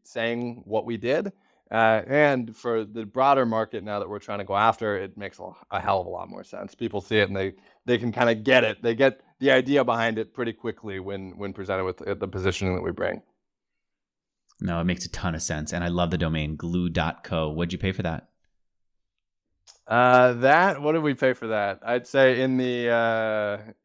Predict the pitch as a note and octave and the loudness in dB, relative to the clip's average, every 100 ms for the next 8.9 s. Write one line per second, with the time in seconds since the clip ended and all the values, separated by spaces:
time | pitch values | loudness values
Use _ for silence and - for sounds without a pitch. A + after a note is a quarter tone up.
0 | _ A#2+ B2 A#2+ A#2 - B2 B2 G#2 A#2+ | _ -10 -8 -8 -6 0 2 2 -2 -8
1 | G2+ F2+ F#2+ - - F#2+ G2+ G2 G#2 A2 | -8 -10 -12 -16 -16 -2 4 4 4 2
2 | A2 A#2 G#2 G2 A2 G#2+ G#2 G2 F#2+ F#2+ | -2 -4 -4 -2 -2 -2 -4 -6 -8 -8
3 | F2+ - G#2 G#2 A2 G2+ G2 - A#2+ A#2 | -10 -8 -6 0 2 2 -2 -4 0 0
4 | A2 - A2 G2 F#2+ - G2+ G2 F#2+ F#2+ | 0 -6 -6 -6 -10 -12 -8 -6 -6 -6
5 | F2+ F2+ - _ _ _ _ _ _ _ | -6 -8 -10 _ _ _ _ _ _ _
6 | _ _ - F#2+ F#2+ G#2 - _ _ _ | _ _ -8 -6 -4 -8 -10 _ _ _
7 | _ _ _ _ _ G#2 D3+ D3+ - - | _ _ _ _ _ 0 2 0 -6 -4
8 | B2 A#2 B2 A#2+ C#3+ C#3+ E3 D#3+ | -2 0 -2 -2 -4 -6 -6 -8